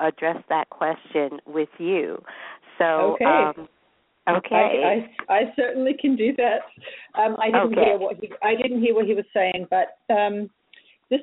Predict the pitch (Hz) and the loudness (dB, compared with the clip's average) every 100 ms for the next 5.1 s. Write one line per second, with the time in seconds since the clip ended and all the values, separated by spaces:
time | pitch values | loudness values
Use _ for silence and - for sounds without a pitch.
0 | - 381 - 262 247 247 233 233 226 226 | 0 -2 0 -2 -2 -4 -2 0 0 -4
1 | 220 - 220 202 - 202 190 - 190 180 | -8 -8 -10 -6 0 0 0 -4 -4 -2
2 | 175 190 202 190 180 190 - 185 190 180 | -2 -2 -2 -2 -2 -4 -4 -4 0 0
3 | 185 - - 202 190 190 185 - 202 190 | 0 -6 -2 -2 0 -2 -2 0 0 0
4 | - 196 190 190 180 185 196 208 190 185 | -2 -2 -2 0 2 2 0 -4 -6 -12